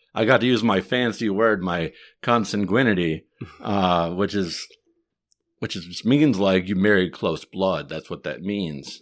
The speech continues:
Speaker 1: And it's just, there's been entire studies done on how common that is in Italy. It's just part of how things work.
Speaker 2: Work. And even today, still, is it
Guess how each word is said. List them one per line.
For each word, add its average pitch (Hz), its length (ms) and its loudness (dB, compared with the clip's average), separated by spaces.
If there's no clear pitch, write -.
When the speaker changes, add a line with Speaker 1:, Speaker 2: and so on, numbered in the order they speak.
Speaker 1:
And 78 380 -8
it's 104 160 -4
just, 107 260 -4
there's 101 180 2
been 113 140 2
entire 110 420 2
studies 139 680 0
done 92 240 -2
on 82 400 -6
how 104 220 2
common 123 580 0
that 90 160 0
is 82 220 -6
in 85 120 -10
Italy. 95 420 -4
It's 80 200 -12
just - 380 -6
part 90 220 -2
of 98 140 -6
how 85 280 -2
things 85 340 -12
work. 113 320 -2
Speaker 2:
Work. 107 140 -10
And 139 180 4
even 139 300 4
today, 120 580 0
still, 120 460 0
is 151 120 -2
it 170 180 -2